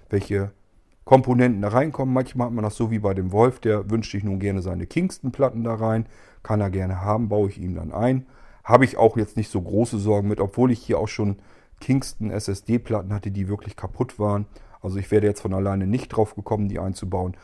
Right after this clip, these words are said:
Aber er möchte die gerne haben, weil, äh, Kingston damit offen, öffentlich wirbt,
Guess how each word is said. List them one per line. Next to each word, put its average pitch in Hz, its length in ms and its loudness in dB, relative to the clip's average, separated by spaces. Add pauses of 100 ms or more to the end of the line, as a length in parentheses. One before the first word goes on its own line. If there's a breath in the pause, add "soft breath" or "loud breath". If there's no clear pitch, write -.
(200 loud breath)
Aber 147 220 4
er 120 60 4
möchte 131 280 2
die 113 100 0
gerne 98 320 0
haben, 120 380 4
weil, 107 380 4
äh, 98 180 -2
Kingston 123 520 2
damit 101 300 2
offen, 117 320 0
öffentlich 104 640 -6
wirbt, 117 300 0